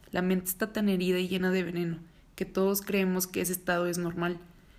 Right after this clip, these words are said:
Sin embargo, te aseguro que no lo es. Nuestro sueño del planeta es disfuncional. Los seres humanos tenemos una enfermedad mental llamada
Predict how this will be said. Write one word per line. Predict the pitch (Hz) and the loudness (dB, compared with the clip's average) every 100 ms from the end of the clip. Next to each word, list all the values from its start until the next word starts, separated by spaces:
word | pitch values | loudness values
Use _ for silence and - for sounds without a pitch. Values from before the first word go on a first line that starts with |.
| - | -16
Sin | - 190 | -4 0
embargo, | 185 180 180 185 208 254 - | 2 4 4 2 0 -4 -10
te | - | -4
aseguro | - 175 175 170 | 0 0 0 -2
que | 175 | -2
no | 170 | 0
lo | 165 170 | 0 -2
es. | 170 - - - - - - - - - - - - - - - - - - | -6 -10 -16 -20 -20 -20 -20 -20 -20 -20 -20 -20 -20 -20 -20 -20 -20 -20 -4
Nuestro | 190 185 190 | -2 0 -2
sueño | 196 190 196 | 0 2 2
del | 220 | 0
planeta | 214 190 180 170 180 | 0 0 0 -2 -2
es | |
disfuncional. | 185 196 185 175 190 180 180 - - - - - - | -2 -2 -2 -2 -2 -2 -2 -6 -20 -20 -20 -18 -6
Los | 185 - | -4 -2
seres | 185 196 | 0 2
humanos | 208 180 180 - | 4 2 0 -2
tenemos | 190 180 175 185 | 0 0 0 0
una | 185 | 0
enfermedad | 180 - 175 170 165 | 0 -2 0 0 0
mental | 175 175 170 175 | 0 -2 -2 -2
llamada | 170 165 165 170 | 0 0 -2 -4